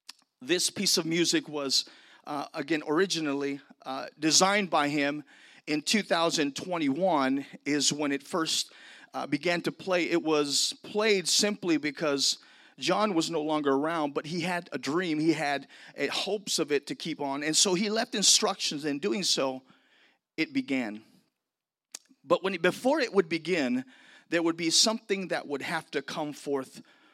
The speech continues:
from this beginning. There would have to be someone who would be dedicated. There would have to be someone who would decide to take, uh, more to sort of say the mantle to be able to continue playing this music. It wouldn't,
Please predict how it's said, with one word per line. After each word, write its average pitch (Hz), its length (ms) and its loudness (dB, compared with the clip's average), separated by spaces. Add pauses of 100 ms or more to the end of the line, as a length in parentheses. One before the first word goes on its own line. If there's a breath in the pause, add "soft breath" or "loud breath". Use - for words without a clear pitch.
(160 soft breath)
from - 300 -2
this 160 200 2
beginning. 135 440 -2
There 185 100 4
would 185 140 2
have 226 220 0
to 214 100 0
be 196 220 -2
someone 202 500 2
who 185 140 0
would 165 220 -2
be 151 260 -4 (440 loud breath)
dedicated. 175 640 4
There 160 100 2
would 165 120 0
have 180 180 2
to 175 80 -2
be 170 120 0
someone 196 440 2
who 180 100 2
would 165 160 -2
decide 170 720 2 (260 loud breath)
to 160 100 4
take, 196 480 0 (220 loud breath)
uh, 160 240 -2 (340)
more 185 260 0
to 160 180 2
sort 190 240 2
of 156 80 -2
say 196 200 4
the 165 100 4
mantle 185 520 2
to 170 140 0
be 165 180 0
able 175 180 2
to 165 120 -4
continue 165 760 0 (320 loud breath)
playing 180 340 -2
this 147 220 0
music. 160 460 -4
It 175 160 0
wouldn't, 202 440 -6